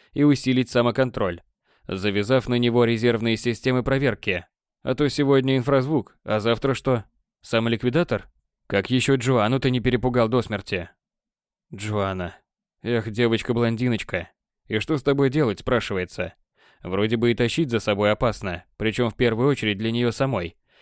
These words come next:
И более надёжного спутника не сыскать. Оставалось развести руками и в очередной раз отложить решение задачи на потом. С точки зрения холодной логики киборга, это было неправильно в принципе.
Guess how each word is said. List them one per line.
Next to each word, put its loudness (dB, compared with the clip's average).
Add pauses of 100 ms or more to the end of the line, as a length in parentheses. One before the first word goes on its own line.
(120)
И -2
более 4
надёжного 2
спутника -2
не -2
сыскать. -4 (600)
Оставалось 2
развести 0
руками 0
и -2
в -2
очередной -2
раз 0
отложить 0
решение 0
задачи -2
на -2
потом. -4 (580)
С -20
точки -2
зрения 0
холодной 0
логики -2
киборга, -2 (100)
это 0
было 2
неправильно -2
в -20
принципе. -4